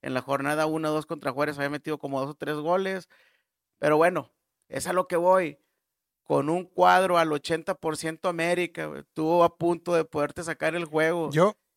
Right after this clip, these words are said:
Speaker 1: Y no tuviste esa oportunidad. Déjate esa oportunidad. No tuviste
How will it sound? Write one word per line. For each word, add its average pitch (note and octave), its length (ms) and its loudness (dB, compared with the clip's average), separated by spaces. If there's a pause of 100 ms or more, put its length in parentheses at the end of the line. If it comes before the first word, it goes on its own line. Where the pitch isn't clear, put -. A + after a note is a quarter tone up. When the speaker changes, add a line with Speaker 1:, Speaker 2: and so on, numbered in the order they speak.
(120)
Speaker 1:
Y D3 140 -8
no D3 140 -4
tuviste F3 420 -4
esa F3 120 -8
oportunidad. D#3 840 -10
Déjate G#3 340 -4
esa A3 60 -8
oportunidad. D#3 580 -8
No C#3 260 -6
tuviste A3 720 -4